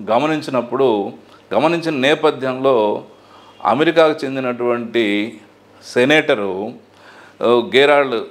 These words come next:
నెల్సన్ అనేటువంటి వ్యక్తి మొట్టమొదటిసారి నైన్టీన్ సిక్స్టీ టూలో దీని యొక్క ఆవశ్యకతని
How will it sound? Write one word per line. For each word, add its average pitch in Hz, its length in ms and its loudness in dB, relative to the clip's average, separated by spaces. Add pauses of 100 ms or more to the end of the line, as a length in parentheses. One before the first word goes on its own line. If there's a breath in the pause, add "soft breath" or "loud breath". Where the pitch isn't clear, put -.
(420)
నెల్సన్ 147 460 0
అనేటువంటి 117 960 -2 (200)
వ్యక్తి 113 800 -2
మొట్టమొదటిసారి 113 960 -2
నైన్టీన్ 120 360 -4
సిక్స్టీ - 340 -2
టూలో 104 520 -2 (720 soft breath)
దీని 131 320 -2
యొక్క 123 200 -2
ఆవశ్యకతని 123 1120 -2